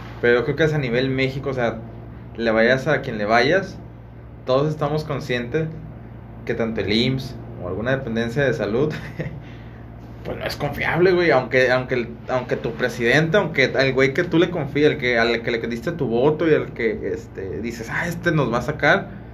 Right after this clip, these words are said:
aunque te diga ese güey, "Ah, ve ahí porque ahí te van a salvar", güey. No, la gente no le, no le cree esa parte, güey. O sea, es, es,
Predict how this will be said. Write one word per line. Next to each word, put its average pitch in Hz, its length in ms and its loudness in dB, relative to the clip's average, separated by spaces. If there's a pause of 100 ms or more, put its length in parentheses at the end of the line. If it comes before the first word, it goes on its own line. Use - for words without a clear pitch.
(480)
aunque 120 260 0
te 117 120 -2
diga 135 200 6
ese 143 100 2
güey, 135 200 0
"Ah, 156 320 -4 (420)
ve 113 200 -2
ahí 143 240 4
porque 143 320 -2
ahí 113 160 0
te 139 120 -2
van 139 140 0
a 156 60 -2
salvar", 135 420 0
güey. 185 180 -2 (1080)
No, 120 240 -4
la 120 80 -4
gente 127 380 -2
no 131 120 2
le, 139 160 6
no 131 140 4
le 135 160 4
cree 135 140 4
esa 131 220 0
parte, 110 360 0
güey. 113 220 0 (2000)
O - 40 -14
sea, 143 120 2
es, 139 100 2
es, 160 180 0